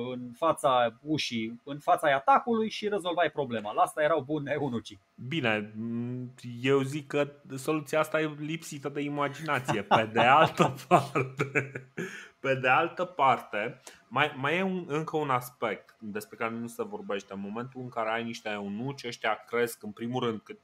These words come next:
Speaker 2: cresc mai masivi, din cau-, uh, pentru că sunt castrați când sunt în perioada de creștere și e acolo un dereglaj hormonal, cresc mult mai masivi, uh, sau cresc puternic efeminați.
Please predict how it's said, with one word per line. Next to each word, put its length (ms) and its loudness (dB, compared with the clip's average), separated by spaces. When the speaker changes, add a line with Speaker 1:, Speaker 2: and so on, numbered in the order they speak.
Speaker 2:
cresc 280 -6
mai 160 -2
masivi, 720 -8
din 180 -8
cau-, 240 -2
uh, 540 0
pentru 200 -8
că 100 -8
sunt 260 -12
castrați 640 -6
când 200 -8
sunt 380 -12
în 140 -8
perioada 400 -6
de 160 -8
creștere 540 -6
și 300 -10
e 120 0
acolo 360 0
un 260 -2
dereglaj 540 -2
hormonal, 680 -10
cresc 340 -8
mult 260 -10
mai 160 -8
masivi, 480 -12
uh, 280 0
sau 920 -4
cresc 500 -6
puternic 460 -6
efeminați. 800 -8